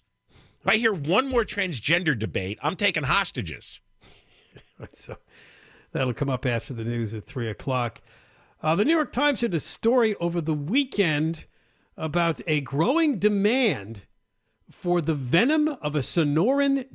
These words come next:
Speaker 2: desert toad. You may say, "What? The venom?"
Speaker 1: What?
Speaker 2: Y-, apparently, it's an hallucinogenic that really works for people to cure their depression and anxiety. And now there's a debate within this.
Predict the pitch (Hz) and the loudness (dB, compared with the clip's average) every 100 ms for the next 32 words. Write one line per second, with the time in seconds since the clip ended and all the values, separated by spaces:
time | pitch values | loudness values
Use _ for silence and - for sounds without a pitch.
0 | 123 202 208 220 196 - 147 101 - - | -2 0 0 -2 -2 0 0 -2 -8 -20
1 | _ _ _ - 131 127 139 - 117 95 | _ _ _ -4 -2 0 0 -2 -4 -4
2 | 101 175 - - - 120 92 113 131 113 | -2 -4 -4 -14 -6 -4 -4 -2 -2 -2
3 | 82 - _ - 113 - - _ _ _ | -8 -18 _ -4 -2 -2 -12 _ _ _
4 | _ _ _ _ _ - - 180 156 135 | _ _ _ _ _ -12 -10 -4 -2 2
5 | 170 269 254 214 170 - 151 123 123 196 | 2 2 0 0 -2 -2 0 2 2 0
6 | 233 - 220 233 - - _ _ _ _ | 0 0 2 0 -4 -14 _ _ _ _
7 | 135 135 131 _ _ - 120 113 156 220 | -4 -2 -4 _ _ -14 -6 0 2 2
8 | 202 220 214 - 214 240 214 233 - 139 | 2 0 -2 -6 -4 -4 -4 -4 -4 -8
9 | - 202 202 180 165 147 - 202 190 - | 0 0 2 0 -2 -4 -4 -4 -2 0
10 | 247 247 _ _ _ - 170 156 139 147 | 0 -2 _ _ _ -2 0 2 0 0
11 | 175 208 117 - _ _ _ _ _ _ | 2 0 -2 -6 _ _ _ _ _ _
12 | _ _ 135 143 277 285 202 160 165 - | _ _ -4 0 2 2 0 -2 0 4
13 | 269 180 - - 151 156 330 247 110 107 | 2 2 -8 -6 -2 2 2 2 0 -4
14 | - - | -6 -8